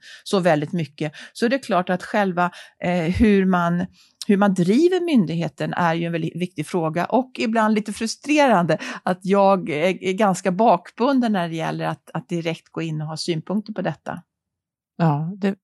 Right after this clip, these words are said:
Speaker 2: det förstår jag. De här uppgifterna just om pushbacks, eh, E U hävdar ju då, så vitt jag förstår, att Frontex inte har varit inbl-, inblandad i att, just att skicka tillbaka migranter som har lyckats ta sig över gränsen. Men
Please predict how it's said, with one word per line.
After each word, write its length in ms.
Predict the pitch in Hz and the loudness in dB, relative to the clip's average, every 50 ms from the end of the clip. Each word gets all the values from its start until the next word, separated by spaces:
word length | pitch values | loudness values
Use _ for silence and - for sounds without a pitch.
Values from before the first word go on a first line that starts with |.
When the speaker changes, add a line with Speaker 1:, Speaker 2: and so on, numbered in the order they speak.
| - 151 170 | -8 -4 -2
Speaker 2:
det 100 | 175 185 | -2 0
förstår 240 | 214 208 - 185 160 | 0 0 2 4 2
jag. 100 | 160 165 | 4 4
De 120 | 185 196 | 4 4
här 160 | 202 196 190 | 6 6 4
uppgifterna 460 | 190 196 - 196 190 - - 185 185 | 4 2 2 2 0 2 2 2 2
just 200 | 180 196 208 - | 4 2 2 2
om 140 | 196 185 180 | 0 -2 0
pushbacks, 540 | - 233 233 - - - 160 143 143 - - - - - - - - - - - - _ _ - - | 2 0 0 0 0 0 -2 -2 -2 -6 -16 -18 -20 -20 -20 -20 -20 -20 -20 -20 -20 _ _ -2 2
eh, 260 | 170 165 156 151 151 156 - - - | 4 4 4 4 2 0 -2 -6 -4
E 160 | - 175 190 | 0 2 4
U 60 | 196 208 | 4 6
hävdar 280 | 202 196 165 180 175 | 4 4 4 4 2
ju 60 | 170 | 2
då, 120 | 160 165 160 | 4 0 -2
så 120 | - - | -2 -2
vitt 120 | 160 160 - | -4 -2 -2
jag 100 | 156 151 | -4 -4
förstår, 160 | - - 160 | 0 0 0
att 140 | 156 - - | 0 0 0
Frontex 360 | 165 156 156 - 156 - - | 0 0 0 0 -4 -2 0
inte 260 | 170 180 165 - 208 | 0 0 0 2 2
har 60 | 202 | 4
varit 200 | 208 202 196 185 | 4 4 2 2
inbl-, 420 | 190 170 156 139 135 139 - - - - | 0 0 0 -2 -2 -4 -6 -8 -6 -4
inblandad 560 | 151 160 160 156 160 190 196 196 180 165 147 | -2 0 0 2 2 2 4 4 2 2 2
i 80 | 139 143 | 0 0
att, 180 | 143 143 - - | -2 -2 -6 -6
just 240 | - 147 139 - - | -4 -4 -4 -4 -6
att 100 | 143 - | -6 -4
skicka 260 | - 160 - - 156 | -4 -6 -4 -4 -4
tillbaka 380 | - 160 151 175 175 165 - 156 | -2 0 2 2 2 2 0 -4
migranter 460 | 151 139 139 143 135 139 139 - 135 | -2 -2 -4 -4 -4 -6 -6 -8 -10
som 160 | - - 143 | -8 -6 -6
har 80 | 139 131 | -4 -4
lyckats 320 | 127 123 - 131 - - _ _ _ _ _ - | -6 -6 -6 -8 -10 -10 _ _ _ _ _ -10
ta 120 | - 151 | -10 -8
sig 160 | - - 175 | -4 -2 -2
över 120 | 175 165 165 | 0 0 -2
gränsen. 380 | 160 156 143 135 - 143 156 | -2 -2 -4 -4 -4 -2 2
Men 200 | 180 180 185 185 | 2 2 2 0